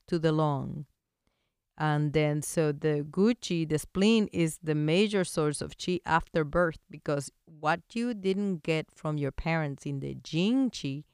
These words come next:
J I N G qi, then the only way to not only conserve it, but, uh, to promote more energy in the body would be by the food. Thus, it's extremely important to watch what we di-,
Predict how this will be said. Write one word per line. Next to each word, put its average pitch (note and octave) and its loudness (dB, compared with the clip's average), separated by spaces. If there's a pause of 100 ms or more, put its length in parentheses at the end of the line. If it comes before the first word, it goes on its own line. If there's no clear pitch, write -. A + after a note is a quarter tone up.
(380)
J D#3+ 2
I D3+ 2
N D3 0
G D#3+ -2
qi, D3 -4 (460)
then E3 4
the E3 2
only G#3 2
way F3 2
to E3 0 (440)
not F#3+ 4
only A#3 4
conserve E3+ 2
it, - -6
but, D#3+ 2 (100)
uh, D3+ -4
to D3+ -6 (160)
promote D#3+ 0
more F3 0
energy E3+ 0
in D#3 -4
the D3 -2
body F3 4
would E3 -4
be D#3 -2
by D3 0
the D3 -4
food. - -8 (680)
Thus, D#3+ 4
it's E3 -4
extremely D#3+ -2
important E3+ -2 (340)
to F#3+ 0
watch D3+ -2
what D3 0
we F3 -2
di-, C4+ -2